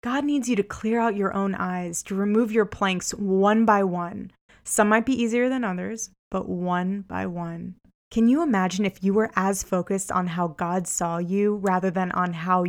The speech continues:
you're hoping someone else sees you or how you see someone else? Clean out your eyes. And you might be saying, "Okay, how?" Just refocus. Catch yourself in the act. I'm the type of person, when I know something is happening and I'm aware of it happening, and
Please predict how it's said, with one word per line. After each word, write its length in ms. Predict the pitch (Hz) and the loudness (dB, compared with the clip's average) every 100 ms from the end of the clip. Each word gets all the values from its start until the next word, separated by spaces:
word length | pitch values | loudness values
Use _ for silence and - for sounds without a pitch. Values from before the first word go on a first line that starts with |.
| 151 | 0
you're 300 | 185 185 185 | 2 4 4
hoping 360 | 180 185 190 190 | 2 0 -2 -2
someone 320 | 196 180 175 | -2 0 -2
else 220 | 170 175 | -4 -4
sees 340 | - 202 208 | -4 -4 -2
you 300 | 233 254 262 - _ _ - | -2 0 -2 -10 _ _ 4
or 140 | 220 | 6
how 320 | 226 226 233 - - - | 8 6 4 -2 -20 -10
you 220 | 180 202 226 | 2 4 4
see 200 | - 220 | 2 0
someone 300 | 214 196 175 | 2 2 2
else? 440 | 170 240 - - _ _ - | 0 -2 -4 -4 _ _ -18
Clean 320 | - 254 294 | -2 2 4
out 180 | 320 254 | 2 2
your 160 | 254 - | 2 2
eyes. 720 | 196 254 254 175 - - - _ _ _ _ _ _ | 0 0 -2 -4 -6 -12 -14 _ _ _ _ _ _
And 220 | 220 214 | 0 4
you 80 | 220 | 4
might 160 | 226 220 | 4 2
be 60 | |
saying, 180 | 220 220 | -2 -2
"Okay, 240 | 196 185 185 | -2 -2 -2
how?" 480 | 196 175 - - - _ _ - | 2 2 0 -8 -16 _ _ -10
Just 220 | 220 - | -10 -6
refocus. 840 | 254 233 226 226 - 214 - - - _ _ _ - | -6 -2 -2 -2 -6 -10 -8 -10 -12 _ _ _ -8
Catch 400 | - 233 254 285 | 4 4 4 -2
yourself 500 | 262 - 214 208 202 | -4 0 2 2 0
in 80 | |
the 180 | 190 180 185 | -2 0 2
act. 280 | 175 175 - | 2 0 -2
I'm 120 | 208 | -2
the 60 | 240 | -2
type 220 | 240 233 | -2 -4
of 80 | 190 | -4
person, 380 | 190 190 196 190 | -4 -4 -4 -2
when 100 | 180 | -2
I 80 | |
know 180 | 180 180 | 0 -2
something 360 | 175 190 175 175 | -2 -4 -2 -4
is 100 | 170 | -2
happening 560 | 165 170 202 196 208 | -4 -4 -2 -2 -2
and 100 | 185 | -4
I'm 140 | 180 180 | -2 -2
aware 360 | 165 170 170 | -2 -2 0
of 100 | 175 | 0
it 120 | 180 160 | -2 -2
happening, 600 | 175 180 - 226 247 | -2 -2 -2 -2 -2
and 80 | 269 | -4